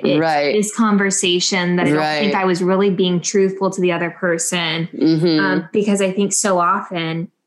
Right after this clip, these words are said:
Speaker 1: we get really comfortable with the mask that we have to
Speaker 2: Mm.
Speaker 1: wear,
Speaker 2: Mm-hmm.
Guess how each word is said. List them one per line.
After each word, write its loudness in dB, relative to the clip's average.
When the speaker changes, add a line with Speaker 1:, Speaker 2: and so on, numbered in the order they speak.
Speaker 1:
we 2
get 2
really 0
comfortable 0
with -2
the -4
mask -2
that -2
we 4
have 2
to -2
Speaker 2:
Mm. 2
Speaker 1:
wear, 2
Speaker 2:
Mm-hmm. 2